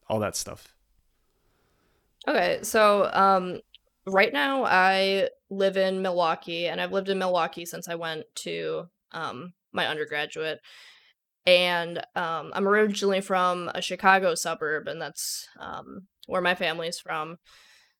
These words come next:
Speaker 2: and where I grew up. Uh, my mom is a calculus teacher in high school,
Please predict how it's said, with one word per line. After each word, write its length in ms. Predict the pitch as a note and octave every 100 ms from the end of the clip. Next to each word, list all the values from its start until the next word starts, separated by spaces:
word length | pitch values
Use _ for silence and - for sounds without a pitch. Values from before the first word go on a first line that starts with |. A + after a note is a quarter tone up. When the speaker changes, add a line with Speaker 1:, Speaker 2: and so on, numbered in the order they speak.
| _ _ -
Speaker 2:
and 480 | F3 D#3+ D#3 D#3 F3
where 180 | E3
I 120 | D3+ E3+
grew 240 | F3 E3
up. 320 | D3+ D3+ - - - - _ -
Uh, 300 | F#3 F3 F#3
my 160 | F#3
mom 440 | F3+ E3+ F3 G3 A3
is 580 | - F#3 F3+ F3+ F#3 F#3+ -
a 520 | E3+ E3 D#3+ D#3 D3+ F3 _ _ _ _ _ _ _
calculus 540 | - F#3 G3 G3+ G3+ -
teacher 440 | F3+ F3 F3 F3
in 140 | E3
high 200 | F#3 E3
school, 560 | D#3+ - - D3 D#3+